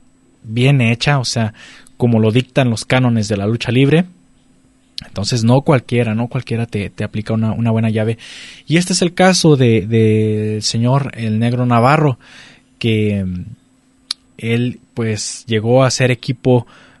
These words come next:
con, eh, por ahí tenemos, este, como por ejemplo con, eh, ay, se me fue ahorita el nombre, pero él, él formó parte de los Misioneros de la Muerte,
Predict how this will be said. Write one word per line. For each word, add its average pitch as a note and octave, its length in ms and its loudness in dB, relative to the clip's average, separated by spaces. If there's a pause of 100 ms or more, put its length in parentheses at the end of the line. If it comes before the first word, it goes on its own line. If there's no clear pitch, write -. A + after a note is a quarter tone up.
(140)
con, G#2 680 -2 (160)
eh, G#2 920 -14 (200)
por G#2+ 60 -4
ahí G#2 140 -2
tenemos, A#2+ 800 -2
este, G#2 440 -8
como G2+ 160 -10
por - 60 -10
ejemplo A#2 200 -4
con, G2+ 540 -4 (580)
eh, G2+ 760 -12 (100)
ay, C#3 400 -6
se B2+ 80 2
me A#2 60 2
fue A2+ 80 -2
ahorita A#2+ 400 -4 (180)
el A2 160 -4
nombre, A2+ 320 -2 (520)
pero B2+ 420 4
él, D3+ 300 2
él E3 340 4
formó F3 380 4
parte E3+ 340 2
de C3 220 4
los A#2+ 160 -2
Misioneros C#3 600 2
de A#2+ 180 0
la A#2 120 2
Muerte, D#3 480 2